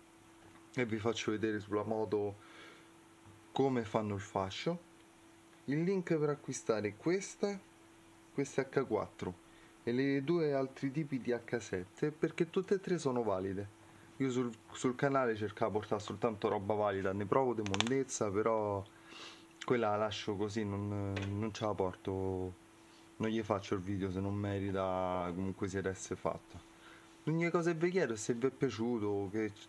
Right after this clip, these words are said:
trovate interesse, fate qualche domanda e lasciatemi un mi piace.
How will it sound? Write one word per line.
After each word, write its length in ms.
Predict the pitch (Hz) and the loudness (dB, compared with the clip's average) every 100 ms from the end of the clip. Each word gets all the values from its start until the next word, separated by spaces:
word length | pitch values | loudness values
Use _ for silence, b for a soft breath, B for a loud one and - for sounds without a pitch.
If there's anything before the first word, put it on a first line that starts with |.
| - | -4
trovate 280 | 110 117 113 | 2 2 2
interesse, 580 | 110 - 110 104 - 110 | -2 0 0 0 -2 -2
fate 240 | 151 156 | 0 2
qualche 340 | 123 107 - 101 | 0 0 -2 -2
domanda 640 | 113 107 107 104 104 107 - B B B B - - | -2 0 -2 -2 -2 -4 -8 B B B B -20 -4
e 140 | 113 | -2
lasciatemi 520 | 113 113 - 120 117 | 0 0 2 2 2
un 120 | 113 113 | 0 0
mi 140 | 113 | -2
piace. 680 | 104 117 110 104 113 107 | 0 2 2 0 0 0